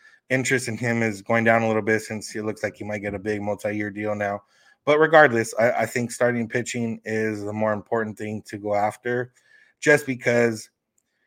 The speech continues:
you know, you might need ten starters to get through the season realistically. And you don't, you know, you can't count on,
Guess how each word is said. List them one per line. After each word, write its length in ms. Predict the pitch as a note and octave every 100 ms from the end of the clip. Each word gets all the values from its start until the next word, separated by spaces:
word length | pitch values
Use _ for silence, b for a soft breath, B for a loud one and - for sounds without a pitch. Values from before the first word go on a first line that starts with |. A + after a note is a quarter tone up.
| _ _ _ -
you 80 | A2+
know, 80 |
you 200 | G2 A2
might 220 | B2 C3 A2
need 180 | A2+
ten 220 | - A2 G2+
starters 380 | G#2+ G2+ G2 -
to 140 | G2+
get 180 | G2+ G2
through 120 | G2
the 80 | F#2
season 440 | - F#2+ F#2+ F#2+
realistically. 680 | F#2+ F#2+ F2+ - F#2+ G2 F#2+
And 220 | G2 F#2
you 60 | G#2+
don't, 240 | A2+ G#2+
you 80 | G#2
know, 140 | G2+
you 220 | G2 G2 G2
can't 300 | A#2+ A2+ -
count 300 | A#2 A2+ A2
on, 380 | G#2+ G#2 G2